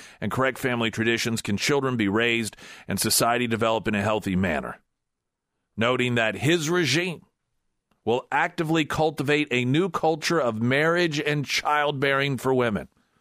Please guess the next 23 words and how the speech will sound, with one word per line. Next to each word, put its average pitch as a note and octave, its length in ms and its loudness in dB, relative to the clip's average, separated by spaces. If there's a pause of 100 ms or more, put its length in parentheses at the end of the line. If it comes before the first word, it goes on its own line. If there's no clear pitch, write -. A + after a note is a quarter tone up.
(360)
Now, A3 100 0
the G#3 100 4
reason G#3 320 2
this B2 160 0
story B2 340 2
is F#2+ 100 0
just A2+ 200 2
so G2+ 180 2
grand, F#2+ 400 0
because A2 280 0
this A2+ 180 0
is D#3 140 0
the F3 100 0
guy G#2 440 0 (260)
that C3+ 120 0
the C#3 80 0
Democrats D3 540 0
rolled C3 200 2
the B2 60 2
red A#2 200 2
carpet G2 340 0
out C#2 220 -2
for. A1 220 -8